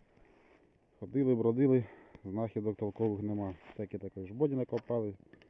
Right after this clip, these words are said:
Метал, подкова, пробки, капсуль. Охотничого патрона. Ще якась кришка з чогось.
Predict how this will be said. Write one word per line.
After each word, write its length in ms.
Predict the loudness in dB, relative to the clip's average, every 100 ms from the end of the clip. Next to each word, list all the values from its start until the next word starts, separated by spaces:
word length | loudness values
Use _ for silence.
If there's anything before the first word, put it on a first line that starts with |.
| _ _ -16
Метал, 540 | -8 -8 -2 2 2 0 -8 -20
подкова, 640 | -16 -16 -8 -4 -2 -2 -4 _ _ _ _
пробки, 600 | 2 4 2 -2 -8 -8 _ _ _ _ _ _ _ _ -4
капсуль. 560 | 0 2 0 -2 -4 -4 -6 _ _ _ _ _ _ _ _ _ _ _ _ _ _ _ _ _ _ _
Охотничого 540 | -12 -6 -2 -4 -4 -4
патрона. 540 | -4 -4 -4 -2 -6 -8 -20 _ _ _ -20 _ _ _ _ _ _
Ще 140 | _
якась 300 | -12 -10 -10 -12 -20 -14
кришка 340 | -6 -6 -4 -8
з 40 |
чогось. 520 | -6 -6 -4 -6 -12